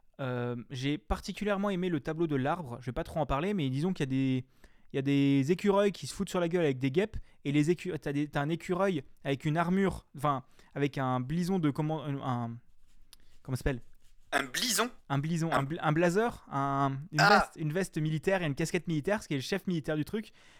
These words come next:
Speaker 1: Et en gros, tu sais, c'est vraiment l'armée des écureuils. Et, euh, et il parle avec une grosse voix comme ça. C'est vraiment, tu sais, le Colonel cliché des, des, de toutes les séries américaines. Et, euh, et l'écriture, je la trouve formidable. À chaque fois, les deux, ils se foutent sur la gueule comme un couple qui se sépare.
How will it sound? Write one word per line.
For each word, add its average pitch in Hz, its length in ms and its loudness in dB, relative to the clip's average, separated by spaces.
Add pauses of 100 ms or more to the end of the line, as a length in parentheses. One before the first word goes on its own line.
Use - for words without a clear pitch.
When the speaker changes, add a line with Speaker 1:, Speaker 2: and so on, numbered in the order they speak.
(100)
Speaker 1:
Et 147 40 2
en 139 60 4
gros, 175 140 4
tu - 80 -4
sais, 202 100 -6
c'est 165 80 -6
vraiment 156 180 4
l'armée 175 380 6
des 180 180 4
écureuils. 170 480 0 (520)
Et, 156 160 4
euh, 147 160 6
et 151 60 -4
il 143 100 -2
parle 135 220 8
avec 135 200 -4
une 170 80 -2
grosse - 200 4
voix 123 180 8
comme 123 160 4
ça. - 280 6 (300)
C'est - 100 -2
vraiment, 139 220 6
tu 131 100 4
sais, 143 120 4
le 123 80 4
Colonel 151 420 8
cliché 156 520 6 (320)
des, 143 200 4
des, 143 220 4
de 143 120 4
toutes 180 280 -4
les 175 80 4
séries 175 260 2
américaines. 160 600 0 (500)
Et, 156 220 2
euh, 147 540 2 (240)
et 160 80 4
l'écriture, 180 420 0
je 165 40 0
la 151 60 0
trouve - 180 -6
formidable. 156 580 4
À - 80 -2
chaque 165 200 -2
fois, 185 180 -2
les 147 100 2
deux, 151 140 6
ils 139 60 4
se - 80 -10
foutent 151 120 -6
sur 156 120 -2
la 147 100 2
gueule 160 220 4
comme 139 180 0
un 139 80 4
couple 151 320 -2
qui 131 140 -4
se - 80 -4
sépare. 160 440 0